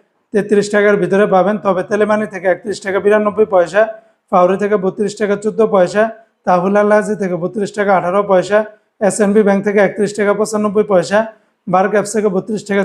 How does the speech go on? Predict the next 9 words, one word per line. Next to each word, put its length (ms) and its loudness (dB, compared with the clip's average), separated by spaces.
চব্বিশ 240 -2
পয়সা, 300 2
ওয়েস্টার্ন 400 0
ইউনিয়ন 260 2
এক্সচেঞ্জে 340 0
বত্রিশ 400 -2
টাকা 160 4
নয় 240 2
পয়সা, 320 2